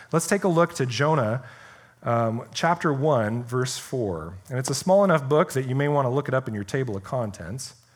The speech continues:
but it's right after Obadiah and right before Micah. Go ahead and go to Jonah chapter one, verse four. You guys know the story. Uh, Jonah was a prophet, and God said to go to Nineveh, and Jonah says, "No thanks."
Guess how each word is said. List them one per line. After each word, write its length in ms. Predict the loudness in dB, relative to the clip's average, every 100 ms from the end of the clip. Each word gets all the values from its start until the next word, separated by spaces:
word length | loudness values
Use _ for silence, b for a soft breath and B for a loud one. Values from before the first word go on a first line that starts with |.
| b b b b b b b
but 80 | -6
it's 160 | -6 0
right 220 | 4 6
after 380 | 6 4 0 0
Obadiah 640 | 0 0 2 4 6 4
and 140 | 2 0
right 200 | -2 -4
before 400 | -8 -6 -4 -2
Micah. 500 | -2 -4 -6 -12 -14 b b b b b _ _ b b b b b
Go 100 | -10
ahead 100 | -6
and 80 | -2
go 100 | -2
to 100 | -2
Jonah 360 | -2 -2 -2 -4
chapter 380 | -2 -4 -2 -6
one, 240 | -4 -4
verse 200 | -6 -8
four. 420 | -10 -8 -8 -10 -16 _ _ _ _ _ _ _ _ _ _ _ _ -20 -4
You 120 | 4
guys 260 | 6 6 2
know 140 | 0
the 80 | 0
story. 500 | 0 2 4 4 0 B B B
Uh, 160 | -4 -2
Jonah 480 | 2 4 6 4
was 220 | 2 -2 -2
a 40 |
prophet, 520 | 2 6 8 6 2
and 180 | 2 0
God 400 | 4 6 6 2 B B
said 260 | 0 0 0
to 100 | 0
go 220 | 4 4
to 100 | 4
Nineveh, 560 | 4 4 6 6 6 B B B
and 160 | -8 -4
Jonah 260 | 0 2 2
says, 400 | 2 4 2 0
"No 220 | 2 2
thanks." 400 | 0 -6 -10